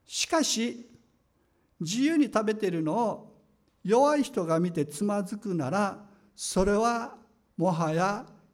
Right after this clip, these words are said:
良いものではなく悪いものなんですということ。食べ物だけではなくして、それが何であれ、他の人をつまずかせるなら、あなたにとって自由であり、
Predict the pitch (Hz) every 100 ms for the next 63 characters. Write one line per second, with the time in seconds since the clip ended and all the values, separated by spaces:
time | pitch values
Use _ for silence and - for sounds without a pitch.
0 | _ 165 160 185 170 147 135 143 139 135
1 | 196 185 - - _ - 123 127 143 185
2 | 151 107 95 92 92 110 214 220 - -
3 | - - _ _ _ _ _ _ _ _
4 | _ _ _ _ _ _ _ _ _ _
5 | _ _ _ _ _ _ - - 202 240
6 | 208 165 143 143 147 135 123 120 120 -
7 | 214 233 254 - - _ _ _ - 180
8 | 175 175 165 185 202 165 139 190 220 208
9 | - - _ _ _ _ _ _ _ -
10 | 185 185 180 175 - 240 196 - - 196
11 | 208 214 208 - 214 214 220 190 156 135
12 | 185 220 202 - - _ _ _ _ _
13 | _ - 247 269 254 220 180 185 180 180
14 | 143 147 196 247 214 180 208 254 -